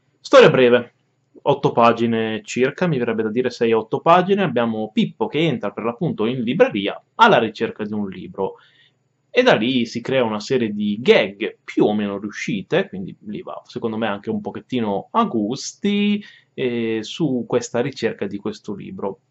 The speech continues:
Personalmente ho trovato la storia non particolarmente azzeccata per il personaggio. Mi spiego meglio. Pippo entra con un obiettivo,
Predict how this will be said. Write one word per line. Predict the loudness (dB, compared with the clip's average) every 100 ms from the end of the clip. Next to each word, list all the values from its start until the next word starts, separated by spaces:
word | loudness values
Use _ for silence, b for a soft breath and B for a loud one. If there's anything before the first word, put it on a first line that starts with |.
| _ -2
Personalmente | -2 0 0 0 -2 -4 -6 -6 -2 0 0 -2 b b b b
ho | 0
trovato | 4 4 4
la |
storia | 2 2 2
non | 2 2
particolarmente | 0 -2 -4 -4 -2 0 -2 0
azzeccata | 0 0 -2 -4 -2 -4 -4 -6
per | -6
il | -8 -8
personaggio. | -10 -10 -12 -10 -10 -14 -16 -12 -8 -6
Mi | -6 -6
spiego | -4 -2 0 0
meglio. | -2 -4 -6 -4 -4
Pippo | -2 0 2
entra | 2 0 -4
con | -4
un | -2
obiettivo, | -2 -2 -6 -8 -10 -6 -6 -6